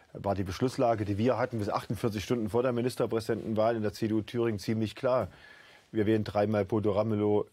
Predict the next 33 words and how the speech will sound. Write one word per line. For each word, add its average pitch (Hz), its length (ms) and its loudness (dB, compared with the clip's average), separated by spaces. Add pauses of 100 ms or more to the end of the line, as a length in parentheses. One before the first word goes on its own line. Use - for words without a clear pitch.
wenn's 107 300 -4
zu 110 80 -2
drei 101 260 0
Wahlgängen 101 420 0
kommen 104 380 -4
sollte, 98 360 0
nicht. 113 440 -2 (640)
Und 107 160 -4
selbst 104 340 0
wenn 117 100 2
er 113 80 0
am 101 120 0
Ende 110 260 -2
Ministerpräsident 104 920 0
ist - 200 -6
und 110 100 -2
hat 101 220 -2
weniger 104 340 2
Ja 104 200 4
als 98 220 0
Nein-Stimmen, 110 580 0
so 95 100 -4
eine 95 80 -2
besondere 101 420 0
Verfassungsauslegung, 101 1300 -2
die 101 100 -6
es 98 80 -6
in 98 120 -4
Thüringen 107 340 0
in 95 60 -4
der 95 80 -4
Mindermeinung 98 560 -2
gibt, 123 260 -4